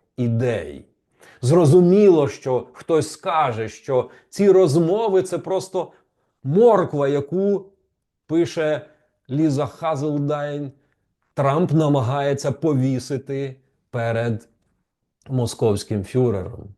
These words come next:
Однак, даруйте, Трампу не вірять навіть його прихильники і симпатики. Я вже не кажу союзники і пан-, партнери. На підставі чого йому буде вірити московський фюрер? Московський фюрер його буде використовувати.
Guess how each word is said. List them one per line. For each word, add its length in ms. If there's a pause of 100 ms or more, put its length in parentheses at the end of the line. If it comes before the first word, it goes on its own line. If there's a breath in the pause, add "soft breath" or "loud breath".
(280)
Однак, 460
даруйте, 680 (680)
Трампу 500
не 200
вірять 520
навіть 440
його 380 (200)
прихильники 840
і 60
симпатики. 1040 (120)
Я 160
вже 200
не 140
кажу 300
союзники 800
і 60
пан-, 320 (120)
партнери. 560
На 160
підставі 600
чого 960 (600)
йому 360
буде 300
вірити 500
московський 600
фюрер? 400
Московський 540
фюрер 340
його 300
буде 260
використовувати. 1500